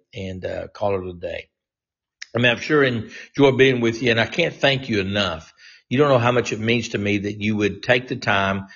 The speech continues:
you would listen to me, and I really try hard to prepare and be ready, uh, for these shows because, uh, out of respect for you and that you would take the time. Please let somebody know. Go to, uh,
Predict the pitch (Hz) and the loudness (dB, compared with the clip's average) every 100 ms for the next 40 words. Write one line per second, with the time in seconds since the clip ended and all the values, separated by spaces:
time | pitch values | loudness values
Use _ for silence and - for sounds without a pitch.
0 | - _ 107 101 113 135 135 127 107 104 | -20 _ -6 0 4 4 2 -2 0 0
1 | 101 98 101 - 98 107 110 135 156 147 | 0 0 -4 -6 -2 -2 2 4 4 2
2 | 139 120 117 117 107 98 95 117 113 110 | 2 2 4 4 2 -6 -6 0 2 2
3 | 104 95 107 104 107 107 101 95 - - | 0 -2 -4 0 2 2 0 -4 -10 -20
4 | - _ - 101 98 - 117 107 104 - | -20 _ -8 -2 -2 4 4 4 0 0
5 | 104 104 95 - 98 104 95 90 - - | 0 0 -2 -6 -8 -6 -6 -8 -12 -8
6 | 95 120 113 101 101 - 120 107 - 95 | -6 -2 0 0 -4 -2 -2 -2 -6 -4
7 | 104 104 98 92 107 104 107 101 107 101 | 0 0 -2 -4 -8 -6 -4 -4 -6 -10
8 | - - 98 90 - - - 196 208 160 | -10 -10 -8 -8 -12 -20 0 2 4 2
9 | 160 - 139 123 107 113 120 123 120 147 | -2 0 2 4 4 2 4 2 2 2
10 | 156 120 113 - 107 98 | 2 0 -6 -4 -2 -2